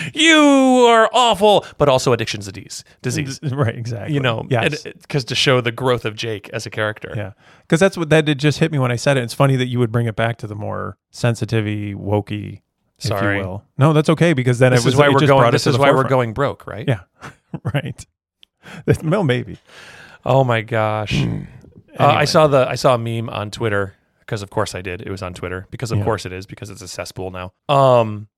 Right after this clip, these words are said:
Speaker 1: that was showing, like, you know, the, have you seen the meme of the Grim Reaper going door to door with the blood, and it's, like, about to go in the, th-, so it goes in the first door, and then there's a trail of blood to the second door,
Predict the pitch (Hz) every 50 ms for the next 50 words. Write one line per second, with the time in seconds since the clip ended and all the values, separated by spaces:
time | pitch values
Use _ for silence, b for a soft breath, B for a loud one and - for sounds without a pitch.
0 | _ - 123 139 123 - - 147 131 131 127 123 117 _ - 151 151 151 139 143
1 | 147 - 147 151 156 - 202 185 160 151 156 151 151 135 120 123 110 117 127 123
2 | 117 123 127 120 - 131 117 123 117 117 113 113 110 107 110 107 101 104 101 104
3 | 104 107 104 107 104 107 101 104 104 101 101 104 110 117 - - - 120 110 107
4 | - - 110 104 110 110 107 107 107 - 107 107 107 107 101 95 _ b b b
5 | b b b - 123 107 117 120 110 120 113 - 120 117 110 - - 120 113 110
6 | 113 110 113 113 120 120 110 107 104 101 - 107 - - 113 107 107 104 104 104
7 | 107 107 104 - 110 98 - 104 101 107 107 104 104 104 104